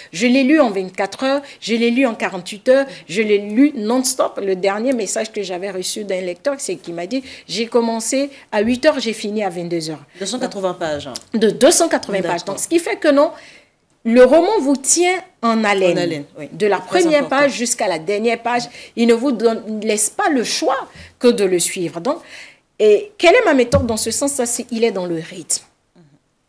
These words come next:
Speaker 1: Il est dans le rythme. Ce roman-là est très rythmé. Il est très alambiqué et il vous, voilà, il vous conduit. Et j'ai cette chance-là, parce que ça a été aussi déploré pour les, pour les puristes, il faut le dire,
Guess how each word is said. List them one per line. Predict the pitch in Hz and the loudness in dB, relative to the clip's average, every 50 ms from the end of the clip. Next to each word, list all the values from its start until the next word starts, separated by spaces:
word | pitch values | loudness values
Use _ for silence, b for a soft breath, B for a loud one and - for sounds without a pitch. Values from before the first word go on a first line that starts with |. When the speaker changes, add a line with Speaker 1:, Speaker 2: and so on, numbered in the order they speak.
| _ _ | _ _
Speaker 1:
Il | - 214 190 | -4 -2 -2
est | 190 | -2
dans | 180 175 | -2 -4
le | 160 156 147 | -8 -8 -10
rythme. | 151 147 - 165 - - - - _ _ _ _ _ _ _ _ _ _ | -12 -14 -16 -16 -14 -12 -12 -12 _ _ _ _ _ _ _ _ _ _
Ce | - - - | -4 -2 0
roman-là | 226 220 220 226 226 254 269 247 240 - - - | 0 0 0 0 0 0 0 0 -2 -4 -6 -10
est | 170 - _ | -16 -16 _
très | - - - 262 214 | -12 -8 -6 -6 -6
rythmé. | - 190 160 - - - 262 - _ _ _ _ _ _ _ _ _ _ _ - | -8 -10 -14 -16 -16 -18 -18 -20 _ _ _ _ _ _ _ _ _ _ _ -10
Il | 202 202 185 | -6 -4 -2
est | 180 180 - | -4 -4 -4
très | - - - 320 285 226 | -4 -2 0 0 0 0
alambiqué | 214 190 180 175 170 175 170 160 - - 226 262 - B B B B B B | -4 -6 -6 -8 -10 -10 -12 -10 -6 -4 -4 -4 -4 B B B B B B
et | 196 208 208 233 - - | 0 2 2 0 -2 -6
il | 208 202 | -8 -8
vous, | 175 160 180 202 226 262 285 302 302 302 _ _ _ | -8 -6 -4 -2 0 0 0 0 -2 -4 _ _ _
voilà, | 151 180 165 151 143 - - _ _ _ _ - | -6 -4 -4 -4 -4 -8 -14 _ _ _ _ -12
il | 196 185 | -8 -6
vous | 170 226 226 | -6 -6 -6
conduit. | - 254 233 208 196 160 165 196 214 247 269 311 262 B B B B B - | -4 -4 -4 -4 -4 -6 -6 -4 -2 0 0 -2 -4 B B B B B -6
Et | 208 226 240 254 269 277 285 277 - - _ _ _ _ - | -4 -2 0 0 0 0 0 -2 -4 -10 _ _ _ _ -10
j'ai | 214 190 240 277 | -4 0 2 2
cette | 277 - - - - 247 180 - | 2 2 0 -2 -2 -4 -2 -2
chance-là, | - - - 302 311 311 302 - - 320 - 175 - - - _ _ | 0 0 2 2 2 2 2 2 0 0 -2 -2 -2 -6 -16 _ _
parce | - - - | -10 -10 -8
que | - - | -8 -8
ça | - - - - - - - - 190 | -10 -8 -6 -4 -4 -2 -2 0 0
a | |
été | 175 170 - - 233 | 0 0 2 2 2
aussi | 185 170 - - 160 | 2 2 0 -2 -4
déploré | 156 160 - - - 240 254 247 269 277 226 | -4 -6 -6 -2 2 2 4 6 6 6 6
pour | - - 202 180 180 | 4 0 -4 -4 -2
les, | 170 175 170 170 170 170 | 0 0 0 0 -2 -4
pour | - - 165 160 | -6 -8 -8 -6
les | 160 165 160 | -4 -4 -4
puristes, | 160 - - 190 190 214 262 247 - - - | -6 -6 -6 -4 0 0 0 0 -2 -4 -8
il | - | -12
faut | - - - | -12 -10 -10
le | 175 - 127 151 | -10 -8 -10 -8
dire, | 170 214 247 226 196 | -4 -2 -2 -2 -2